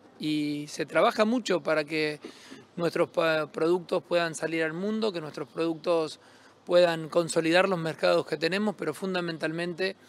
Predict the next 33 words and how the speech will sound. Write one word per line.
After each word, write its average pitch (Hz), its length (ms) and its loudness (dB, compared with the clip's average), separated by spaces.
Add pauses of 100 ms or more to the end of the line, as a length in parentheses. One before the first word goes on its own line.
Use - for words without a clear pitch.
(360)
encontrar 165 500 0
nuevos 175 260 0
mercados 160 520 -2
internacionales. 151 880 -8 (300)
Nosotros 190 340 4
como 175 220 2
gobierno 175 420 4
provincial 165 500 0
acompañamos 165 640 -2
este 151 200 -10
tipo 160 260 -6
de 156 60 0
actividades 165 460 0
porque 151 280 -8
sabemos 175 400 -2
que 160 160 -8
lo 156 120 -4
que 160 100 -10
hacemos 214 360 0
lo 165 80 0
hacemos 156 340 -6
bien 180 300 -2 (480)
y - 80 -14
que 160 100 0
los 156 120 0
productos 175 880 4
de 165 100 -4
Santa 160 360 -4
Fe, 214 220 2
cuando 165 280 -4
salen 170 320 -2
al 156 100 -6
mundo, 190 460 -4